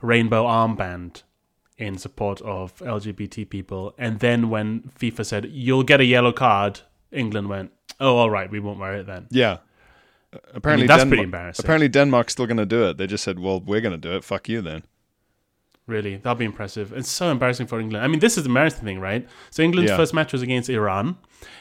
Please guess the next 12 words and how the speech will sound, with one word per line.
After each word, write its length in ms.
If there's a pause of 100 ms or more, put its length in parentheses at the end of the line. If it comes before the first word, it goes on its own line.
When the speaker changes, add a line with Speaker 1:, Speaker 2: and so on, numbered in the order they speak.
(120)
Speaker 1:
and 160
there 120
were, 200
there 120
was 140
talk 400 (100)
before 300
this 180
of, 140
like, 320 (880)
you 100
know, 260